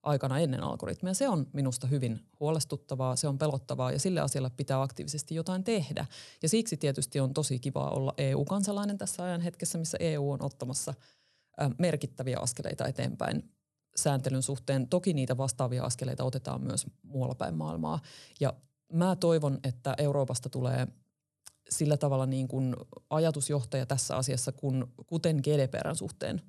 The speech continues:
on tullut data privacy-asioissa, että muualla maailmassa otetaan ikään kuin mallia siitä ja katsotaan sitä sellaisena best practice-asiana, niin mä todella toivon, että tekoälysäätelyn suhteen tulee tapahtumaan samalla tavalla, että kun se teknologia ei ole mihinkään menossa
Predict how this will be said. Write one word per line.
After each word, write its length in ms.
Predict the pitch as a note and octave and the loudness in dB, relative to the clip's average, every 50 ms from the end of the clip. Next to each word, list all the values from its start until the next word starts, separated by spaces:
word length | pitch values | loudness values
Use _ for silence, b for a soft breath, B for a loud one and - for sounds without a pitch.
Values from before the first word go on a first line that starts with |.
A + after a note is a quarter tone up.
| - | -8
on 120 | - C#3+ C3+ | -6 -6 -4
tullut 320 | - A#2+ G#2+ G2+ G2+ - | -4 -4 -4 -4 -2 0
data 200 | - C#3+ B2 B2 | 0 0 0 0
privacy-asioissa, 1200 | - - - - - F3+ - - - - _ _ _ - C#3+ - - - - - D3+ - - F3 - B B B B B B B | -2 -4 -4 -2 -4 -4 -6 -6 -8 -12 _ _ _ -10 -8 -6 -6 -4 -4 -4 -4 -2 -4 -4 -6 B B B B B B B
että 180 | - C3+ - - - | -4 -4 -4 -6 -4
muualla 280 | D3+ D3+ D3 C3+ C3 C3 | 0 2 2 4 4 2
maailmassa 460 | C3 B2+ B2+ B2+ C3+ C3 - - C3+ | 0 0 0 -2 -2 -2 -2 -2 -2
otetaan 360 | C3+ C3+ C3 - B2+ B2+ B2 | -2 -2 -2 -2 -2 -2 -2
ikään 240 | - - - C3+ C3+ | -4 -4 -4 -4 -2
kuin 80 | C3+ C#3+ | -2 0
mallia 360 | E3 E3 D3 C3+ C3 - C#3 | 0 2 2 0 0 0 -2
siitä 340 | - - C#3+ C3 C3 - - | -2 -2 -2 -2 -2 -4 -6
ja 100 | - - | -6 -6
katsotaan 440 | - - - - - - - C2 - | -8 -8 -10 -8 -8 -6 -6 -6 -6
sitä 120 | - D3 | -6 -6
sellaisena 340 | - - - - C#3 D3+ C#3 | -4 -4 -4 -4 -2 -2 0
best 240 | C3+ C3+ B2 - - | 2 2 2 2 0
practice-asiana, 1000 | - - - - A2 - - - _ _ - - D#3 D3 - D3+ D3+ D3 C3+ | -4 -6 -6 -4 -4 -4 -4 -6 _ _ -12 -6 -4 -4 -2 -2 -2 0 0
niin 120 | C3 C#3 C#3 | 0 0 0
mä 80 | D3 | 0
todella 320 | C#3+ - E3+ E3 D3 C3+ B2 | 2 2 4 4 4 2 0
toivon, 340 | - - C#3+ C#3 - - | 0 0 0 0 -2 -4
että 260 | - - - - - A#2+ B B B B B B B B B B B B B - - | -4 -6 -4 -4 -4 -4 B B B B B B B B B B B B B -6 0
tekoälysäätelyn 840 | - F#3 F3+ F3+ D3 C#3 C3 B2 C#3 B2+ B2 - B2 C3 B2+ B2+ A#2+ - - _ _ _ _ _ _ _ - | 0 2 4 4 2 2 2 2 0 0 0 0 -2 0 0 -2 -2 -6 -10 _ _ _ _ _ _ _ -2
suhteen 420 | - E3 D3 B2+ - C#3+ C3+ B2+ | 0 2 2 2 2 2 2 2
tulee 240 | C3 C#3 C3+ C3 C3 | 2 4 4 4 2
tapahtumaan 500 | C3+ C3 - B2 B2 - C#3+ C3+ C3 C3 | 2 0 -2 -2 -4 -4 -4 -2 -2 0
samalla 280 | - C#3 C3 B2+ B2 | 0 0 0 0 0
tavalla, 420 | A#2+ C#3+ D3+ - A2 A2+ A2+ - B2 | 0 0 0 0 -2 -2 -2 -2 -2
että 140 | - - B B B B B B B B - | -4 -6 B B B B B B B B 0
kun 180 | - A3+ B3+ | 2 2 2
se 60 | A#3 | 4
teknologia 540 | - - G#3 G#3+ A3+ G3+ F3 D3+ - D3 C#3 | 2 0 0 2 2 2 2 2 2 2 2
ei 160 | - - D3 | 2 4 4
ole 100 | C#3+ C3+ | 2 2
mihinkään 400 | C3 C3+ C3+ C#3+ C3+ C3+ B2+ B2 | 2 2 0 0 0 0 0 0
menossa 360 | C3 C#3+ F#3 G3+ - - C4+ | 0 0 0 0 -2 -2 -4